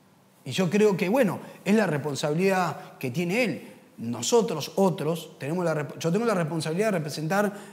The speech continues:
los y las pilarenses dentro de un esquema político en la provincia de Buenos Aires.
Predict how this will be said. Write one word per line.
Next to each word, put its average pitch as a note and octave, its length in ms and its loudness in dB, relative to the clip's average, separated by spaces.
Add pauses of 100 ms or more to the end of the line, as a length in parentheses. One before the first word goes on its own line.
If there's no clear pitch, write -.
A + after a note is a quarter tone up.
(400)
los A3 440 6
y E3+ 60 0
las F3+ 140 2
pilarenses G#3 840 0
dentro G#3+ 400 0
de F#3 60 0
un F#3 240 0
esquema G#3+ 640 -2
político G3+ 380 0
en E3 60 0
la D3+ 60 -2
provincia C#3+ 360 -2
de B2+ 80 -6
Buenos A#2 240 -10
Aires. F#2+ 340 -16